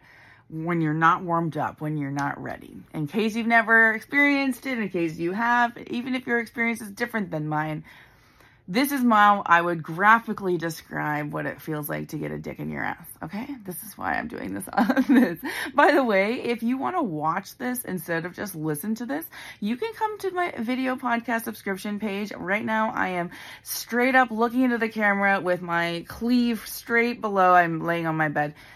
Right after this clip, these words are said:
And, uh, I'm, uh, enjoying the intimacy. So you can get that link there in the description. It is at onlyfans dot com slash Tyranna Unicorn Podcast.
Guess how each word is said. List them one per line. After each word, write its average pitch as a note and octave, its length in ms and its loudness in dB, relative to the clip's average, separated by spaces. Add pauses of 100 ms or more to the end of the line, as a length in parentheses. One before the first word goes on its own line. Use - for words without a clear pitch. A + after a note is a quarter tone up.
(160)
And, E3+ 440 2
uh, D#3+ 380 6
I'm, D#3+ 320 4
uh, D3 240 4
enjoying D#3 560 0
the D3+ 100 -4
intimacy. D3 680 -6
So F#3+ 380 4
you F3 220 -2
can G3 160 -4
get G3+ 220 -2
that G3+ 200 4
link G#3 280 -4
there A3+ 240 4
in A3 100 0
the A3 140 -2
description. B3+ 600 -4 (260)
It F#3+ 100 -8
is F#3+ 120 -2
at F3+ 120 8
onlyfans F#3 560 -2
dot E3+ 240 -6
com F3+ 480 -4
slash F3 320 2
Tyranna E3 280 0
Unicorn D3+ 360 -4
Podcast. - 540 -6